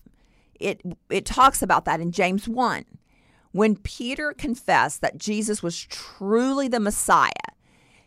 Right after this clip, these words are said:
here's what Jesus said back to him. He said, "Blessed are you, Simon, son of Jonah, for flesh and blood did not reveal that to you,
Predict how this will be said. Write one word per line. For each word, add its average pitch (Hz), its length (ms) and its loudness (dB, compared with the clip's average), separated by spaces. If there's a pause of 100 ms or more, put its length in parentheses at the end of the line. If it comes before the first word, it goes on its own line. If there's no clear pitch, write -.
here's 254 320 -4
what 202 260 4 (400)
Jesus 208 440 -2
said 175 240 2
back 170 320 4
to - 80 -10
him. 180 400 -10 (500)
He 202 160 -6
said, 170 320 -2
"Blessed 214 720 0
are 196 200 6
you, 151 500 -4 (100)
Simon, 185 720 0 (140)
son 160 460 -2
of 156 180 -6
Jonah, 135 500 -6 (320)
for 151 500 2 (120)
flesh - 400 0
and 165 180 -4
blood 180 520 6 (340)
did 135 240 -4
not 135 500 2
reveal 139 360 -2
that 131 240 -4
to 175 120 -6
you, 120 380 -4